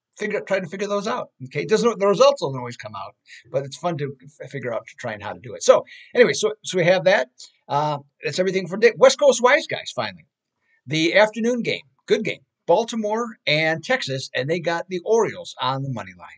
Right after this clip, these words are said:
So that's what I got for you for today. Uh, the tomorrow only will be at my site for free play. No video on, uh, Sunday, so check that out,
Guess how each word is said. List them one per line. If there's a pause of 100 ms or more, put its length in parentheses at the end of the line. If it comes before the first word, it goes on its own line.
So (180)
that's
what
I
got
for
you
for
today. (640)
Uh, (480)
the
tomorrow
only
will
be
at
my
site (180)
for
free
play. (240)
No
video
on,
uh,
Sunday,
so
check
that
out,